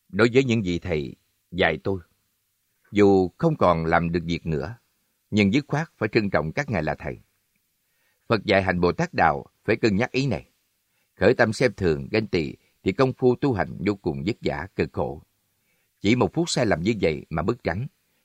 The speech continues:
thật là phí phạm vô ích. Và cuối cùng, Phật dạy không bỏ Bồ Đề tâm, là mục tiêu phấn đấu đi lên phải đạt cho được. Bằng mọi cách để hiểu biết vượt lên cao tột là vô thượng Bồ Đề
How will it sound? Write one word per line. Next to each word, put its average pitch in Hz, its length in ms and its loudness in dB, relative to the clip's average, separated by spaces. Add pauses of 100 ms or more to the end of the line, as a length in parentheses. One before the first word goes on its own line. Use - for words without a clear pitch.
thật - 180 0
là 78 80 2
phí 147 200 0
phạm 73 300 -6
vô 87 160 0
ích. - 140 -8 (1300)
Và 95 180 2
cuối 156 200 2
cùng, 82 360 -2 (380)
Phật 107 200 0
dạy 80 360 2 (160)
không 123 240 2
bỏ 85 200 6
Bồ 92 160 2
Đề 78 200 0
tâm, 98 200 -4 (460)
là 98 120 2
mục 98 220 0
tiêu 117 260 6
phấn 131 200 2
đấu 123 160 4
đi 131 160 0
lên 104 320 0 (160)
phải 117 140 2
đạt 85 180 -2
cho 113 100 2
được. - 220 -2 (760)
Bằng 98 220 2
mọi 90 160 2
cách 170 200 -4 (400)
để 107 140 4
hiểu 98 180 4
biết 151 300 0
vượt 90 260 -2
lên 107 220 2
cao 117 160 2
tột 80 260 -2 (180)
là 92 240 0
vô 139 100 0
thượng 92 220 0
Bồ 85 120 4
Đề 82 260 2